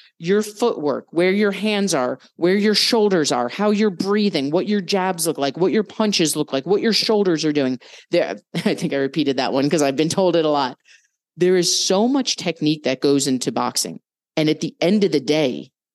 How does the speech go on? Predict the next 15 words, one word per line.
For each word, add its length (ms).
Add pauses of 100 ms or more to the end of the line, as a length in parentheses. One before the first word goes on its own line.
(260)
nobody 500
cares. 540 (300)
What, 360
what 300
matters 720
is 160
that 180
you 140
get 180
in 120
the 100
ring. 360 (240)
It 160
looks 360
like 360